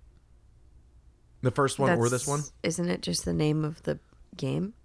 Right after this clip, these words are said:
Speaker 1: The
Speaker 2: Like,
Speaker 1: game?
Speaker 2: the basketball game?
Speaker 1: No.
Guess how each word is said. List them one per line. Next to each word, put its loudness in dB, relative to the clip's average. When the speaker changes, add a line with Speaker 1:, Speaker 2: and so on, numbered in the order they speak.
Speaker 1:
The -4
Speaker 2:
Like, 0
Speaker 1:
game? 2
Speaker 2:
the -2
basketball 0
game? -4
Speaker 1:
No. -2